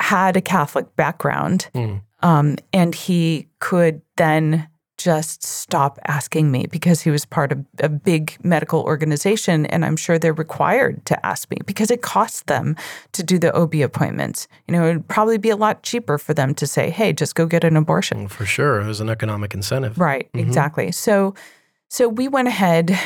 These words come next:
Speaker 1: and, and I carried Grace for as long as I could, and it was a great cost to me and to my
Speaker 2: Mm.
Speaker 1: family because her, um, kidneys were not functioning, so there was so much extra fluid. Um, I remember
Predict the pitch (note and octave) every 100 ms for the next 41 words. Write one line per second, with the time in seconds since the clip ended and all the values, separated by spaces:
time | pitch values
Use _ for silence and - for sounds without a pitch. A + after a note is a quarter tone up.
0 | F3+ - F#3+ F3+ F3+ - - G3 F#3+ -
1 | F#3+ F#3+ F3 - A3+ A#3 A#3 G3 - E3+
2 | E3+ - - - - F3 F3+ F#3 G3 F3
3 | E3+ E3 - E3+ D3 C#3 - F3 D#3+ E3+
4 | E3+ D#3 F#3 - - - D#3 - - G3+
5 | F#3 G3+ G3+ - A#2 A#2 F3+ F3 F#2 F#3+
6 | G3 G#3 G3+ F3+ E3+ E3+ D#3 - - -
7 | - F#3+ E3+ D#3+ - D#3+ C#3+ C3+ C#3+ -
8 | _ _ - _ - F#3 F3+ E3 F3 E3+
9 | - - D#3+ D#3+ - D#3+ D3 D3+ D#3 F3
10 | D3+ D#3 G#2 D3+ - _ _ - - A3+
11 | G3 D#3+ C#3+ B2+ - D3+ - F#3+ F#3 F3+
12 | E3+ F3 - - - _ - F3 D3+ C#3
13 | C#3 - F#3 F3 F3+ F3+ F3 D#3